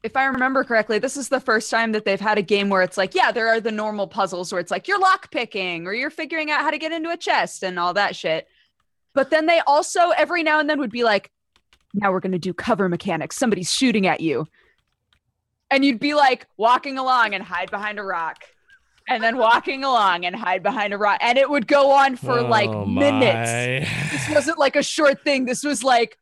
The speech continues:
Speaker 1: "Oh my God, it never ends" sort of a <laughs> thing. And that happened more than once. I was like, "Don't, why is this a thing?" And part of me is like, "Okay, Frogwares has made so many of these Sherlock Holmes games,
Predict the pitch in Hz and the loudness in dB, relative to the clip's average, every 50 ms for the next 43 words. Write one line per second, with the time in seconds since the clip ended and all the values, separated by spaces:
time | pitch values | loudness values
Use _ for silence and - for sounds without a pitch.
0 | _ _ _ _ _ - 254 262 277 277 285 269 254 277 262 262 254 247 240 226 | _ _ _ _ _ 0 2 2 4 4 2 2 4 4 4 4 4 4 2 0
1 | 233 233 226 220 220 240 226 - - 214 214 196 190 190 160 - - - - 254 | 2 2 2 2 2 0 -4 -2 -4 -4 -4 -4 -6 -8 -10 -12 -10 -6 -2 -2
2 | 214 196 233 190 233 262 - 220 - - - - - - - - 640 - - - | 0 0 -2 -2 -4 -4 -6 -8 -12 -10 -6 -6 -6 -6 -6 -10 -10 -8 -4 -2
3 | - - - - 359 381 494 - - - 392 - - 320 294 277 254 240 247 262 | -2 0 0 2 2 0 2 2 2 0 0 0 -4 -14 -14 -10 -8 -4 -2 -2
4 | 277 277 277 254 240 240 247 240 226 220 214 - - - - - 285 262 - - | -2 -2 -4 -6 -2 0 2 2 2 0 -4 -10 -18 -20 -20 -18 -18 -14 -10 -10
5 | 294 - _ _ - - - 269 302 302 - - - - _ - 508 554 494 - | -12 -12 _ _ -18 -8 -4 -4 -4 -4 -6 -20 -20 -16 _ 0 2 2 2 4
6 | - 311 320 320 339 - 427 - 392 359 - _ - 370 - - 415 427 _ - | 4 4 6 6 6 4 2 0 -2 -10 -10 _ -12 -12 -10 -10 -12 -12 _ -12
7 | 403 403 392 392 359 381 427 - 571 494 466 440 359 _ - 330 339 339 320 285 | -10 -10 -10 -10 -12 -14 -20 -20 -18 -16 -14 -14 -12 _ -2 0 0 0 -2 -6
8 | - _ - - _ _ _ _ _ - 370 403 403 403 381 381 370 359 - 339 | -16 _ -20 -20 _ _ _ _ _ -2 -2 0 0 -2 -4 -4 -6 -4 -4 -4
9 | 311 - 294 262 - 226 175 175 - - 269 269 254 285 277 269 - 233 208 214 | -4 -2 -2 -4 -4 -4 -6 -6 -4 0 0 0 2 0 -2 -2 -2 -6 -8 -6
10 | 220 196 165 - - - 240 220 226 220 226 220 220 214 190 208 196 - 208 185 | -4 -6 -6 -6 -6 -2 -2 -2 0 -2 -4 -4 -4 -4 -6 -6 -6 -4 0 0
11 | 180 180 180 180 156 156 151 165 180 - 147 131 - 143 160 - - | 0 0 0 -4 -8 -8 -8 -12 -12 -12 -12 -12 -12 -14 -14 -14 -16